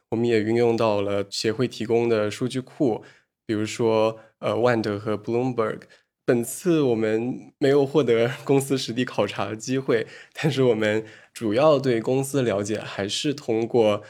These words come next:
公开渠道的去搜寻公开的信息。然后行业 Mentor 也是一位，呃，业内C F A持证者，然后他花了一些时间向我们介绍了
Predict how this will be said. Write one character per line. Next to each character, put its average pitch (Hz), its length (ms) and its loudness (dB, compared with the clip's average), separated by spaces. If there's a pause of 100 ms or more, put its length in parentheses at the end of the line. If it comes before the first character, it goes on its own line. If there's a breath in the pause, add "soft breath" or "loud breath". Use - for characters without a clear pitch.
(140 loud breath)
公 135 160 0
开 156 220 2
渠 107 260 -4
道 107 240 2
的 - 220 -4
去 104 400 -2
搜 117 260 -2
寻 98 400 0 (220 loud breath)
公 127 160 2
开 131 120 0
的 131 80 0
信 127 220 -2
息。 127 400 -4 (400 soft breath)
然 131 180 2
后 139 440 2 (280 loud breath)
行 131 160 2
业 156 80 6
Mentor 165 540 2
也 123 140 0
是 135 180 -2
一 127 100 2
位， 120 340 4
呃， 110 200 -2
业 123 160 2
内 113 320 0 (320 loud breath)
C 120 240 2
F 120 140 0
A 120 100 4
持 117 160 -4
证 120 340 2
者， - 440 -6
然 104 120 -2
后 113 220 2
他 110 500 0 (160)
花 120 220 0
了 117 80 4
一 113 100 0
些 117 160 -2
时 107 220 -4
间 120 300 0 (120)
向 127 240 0
我 104 60 0
们 98 240 -2
介 120 220 0
绍 110 260 0
了 98 200 -2